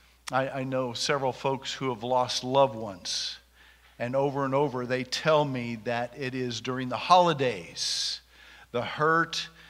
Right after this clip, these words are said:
the depression seems to become twofold. It, it seems to double during those times, and, and it is difficult to make it through, uh, those holidays. Uh,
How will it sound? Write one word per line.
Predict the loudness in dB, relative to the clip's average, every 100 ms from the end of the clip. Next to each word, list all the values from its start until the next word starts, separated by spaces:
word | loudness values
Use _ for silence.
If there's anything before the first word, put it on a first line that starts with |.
| -20 -8
the | -6
depression | -6 -2 4 4 4 0 -2 -4 -10 -20 -20 _
seems | -2 2 2 0 -4
to | -4
become | -6 -2 -2 -2
twofold. | -6 -4 -6 -2 0 0 -2 -10 -20 _ -20 -20 -20 0
It, | 2 2
it | -2 -2
seems | -4 -4 -2
to | -4
double | 2 6 6 4
during | -2 -4 -2
those | -2 -2 -4
times, | 0 2 2 0 -4 -4
and, | -4 -4
and | -6 -4
it | -4
is | -4 -6 -10
difficult | -6 -2 -2 -4 -2 -2 -2
to | -6
make | -4 -4 -6
it | -12
through, | -8 -4 -2 -4 -6 -14 -20 -20 -20 -4
uh, | 0 0 -2
those | -4 -4 -6 -10 _
holidays. | 0 2 2 2 -4 -8 -8 -6 -8 -12 -20 -20 -20 -4
Uh, | -2